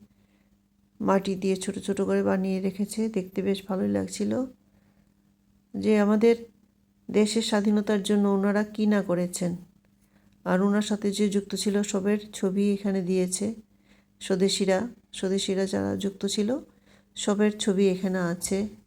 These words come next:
ওনাদের সম্বন্ধে অনেক কিছু লিখে রেখেছে, কিন্তু আমি যদি সব বলতে যাই তাহলে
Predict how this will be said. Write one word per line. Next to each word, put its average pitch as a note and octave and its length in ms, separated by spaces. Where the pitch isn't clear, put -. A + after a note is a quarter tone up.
ওনাদের G#3+ 480
সম্বন্ধে G3+ 340
অনেক G3+ 180
কিছু G3+ 140
লিখে G3 260
রেখেছে, F#3+ 360
কিন্তু G3 180
আমি G3 180
যদি G#3 240
সব G3+ 140
বলতে G3 260
যাই G3+ 200
তাহলে G#3 280